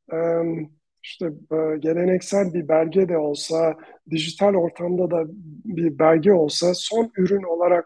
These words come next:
onu yönetmeye, a, odaklanan bir yaklaşım yerine, e, biraz önce dediğimiz gibi dijital ortama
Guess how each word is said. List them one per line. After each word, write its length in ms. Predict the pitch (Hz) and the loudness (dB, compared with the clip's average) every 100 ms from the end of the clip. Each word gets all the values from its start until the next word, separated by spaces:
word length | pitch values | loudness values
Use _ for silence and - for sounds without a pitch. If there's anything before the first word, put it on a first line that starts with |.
| - | -4
onu 320 | 170 202 190 | -2 -2 -2
yönetmeye, 840 | 165 180 190 - 190 196 214 233 208 - - _ _ _ - | 0 4 4 2 -2 4 4 4 -2 -16 -20 _ _ _ -2
a, 320 | 170 170 165 - | 2 2 0 -2
odaklanan 920 | - 170 170 - 185 190 208 208 160 | -2 0 -2 -4 -2 0 2 0 0
bir 160 | 180 165 | 0 0
yaklaşım 760 | 151 156 - 170 160 - 302 | 0 -2 -4 -8 -6 2 4
yerine, 680 | 311 214 175 151 151 202 302 _ _ _ _ _ _ - | 6 2 -2 -4 -4 -4 -6 _ _ _ _ _ _ -8
e, 40 | 165 170 170 _ _ _ | -4 -4 -6 _ _ _
biraz 360 | 156 185 190 196 | -6 -4 -2 -2
önce 420 | 196 220 220 175 | -4 -2 -4 -2
dediğimiz 560 | 180 190 240 294 - | -4 -2 -2 -2 -2
gibi 220 | 208 170 147 | -4 -4 -6
dijital 420 | 165 190 226 220 | -8 -8 -6 -2
ortama 640 | 196 190 190 202 208 196 | -4 -4 -4 0 0 -2